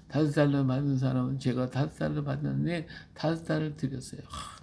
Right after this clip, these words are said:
이게 착하고 충성된 종아." 그러면서 그 다섯 달란트 받은 사람에게 뭐라 했어요? "내가 적은 일에 충성했으니까 내가 많은 것을 네게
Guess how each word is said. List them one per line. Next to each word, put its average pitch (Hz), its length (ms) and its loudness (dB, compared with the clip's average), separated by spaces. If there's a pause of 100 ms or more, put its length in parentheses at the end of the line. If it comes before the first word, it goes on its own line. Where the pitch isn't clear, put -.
이게 151 120 -6
착하고 151 480 -2
충성된 143 600 0
종아." 139 360 2 (380)
그러면서 139 560 4 (260)
그 160 340 6
다섯 147 320 2
달란트 135 420 0
받은 131 300 2
사람에게 139 720 2 (1400)
뭐라 139 240 8
했어요? 123 460 2
"내가 143 280 6
적은 160 300 8
일에 156 140 6
충성했으니까 139 1000 2 (240)
내가 127 180 6
많은 143 420 6
것을 151 260 2
네게 147 340 2